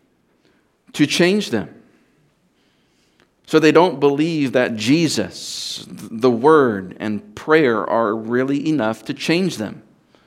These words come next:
and to turn them from sin to godliness. See, they, they hold to the form, but, but deny the power of godliness.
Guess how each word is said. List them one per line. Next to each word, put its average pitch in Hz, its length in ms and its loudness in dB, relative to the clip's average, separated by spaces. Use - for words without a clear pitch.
and 123 160 -2
to - 120 4
turn 180 600 0
them 143 200 2
from 160 340 2
sin 135 280 -2
to 143 140 -2
godliness. 143 1000 -4
See, 131 240 -4
they, 127 180 2
they 131 120 4
hold 147 260 6
to 147 80 6
the 123 80 0
form, 151 800 -2
but, 120 260 -4
but 123 120 2
deny 135 280 2
the 135 120 -4
power 185 720 -2
of 104 120 -6
godliness. 92 1000 -12